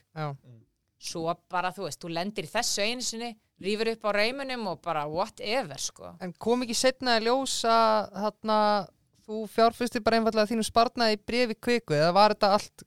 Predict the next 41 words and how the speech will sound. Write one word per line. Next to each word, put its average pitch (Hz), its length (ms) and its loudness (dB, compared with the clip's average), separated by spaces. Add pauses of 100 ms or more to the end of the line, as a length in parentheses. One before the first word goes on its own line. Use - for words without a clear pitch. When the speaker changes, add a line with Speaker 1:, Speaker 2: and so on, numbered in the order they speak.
(260)
Speaker 1:
kaupréttur? 131 480 -4 (380)
Speaker 2:
Nei, 220 200 -4
þetta 277 180 -2
var 302 160 4
ekki - 160 -12
kau-, - 160 -6
þetta, 240 360 -12
sko, 147 180 -12 (1200)
fólk 220 200 -8
er 240 120 -4
náttúrulega 220 640 -2
kannski 220 360 -6
ekki, 220 320 -8 (640)
eh, 185 640 -2
alltaf 202 260 -4
að 185 80 -6
gera 196 140 -6
greinarmun 208 520 -2
á 214 100 2 (340)
fjármálaafurðum, 233 760 -2 (140)
en 202 100 -8
ég 208 60 -4
meina, 202 180 -4
þetta 202 140 -2
voru 202 180 2
Speaker 1:
Nei, 170 60 2
en 202 100 6
það 202 180 6
munar 208 80 4
Speaker 2:
áskriftarréttindi. 202 220 4
Speaker 1:
samt. 175 300 -2
Já, 175 220 4 (180)
já. 156 200 0 (380)
Speaker 2:
Ég 226 280 -4 (380)
borgaði 277 320 0
fyrir 311 240 -4
þetta 302 160 -6 (200)
Speaker 1:
Já. 185 160 0
Speaker 2:
á - 160 -20
sínum 233 200 -8
tíma. 262 260 -8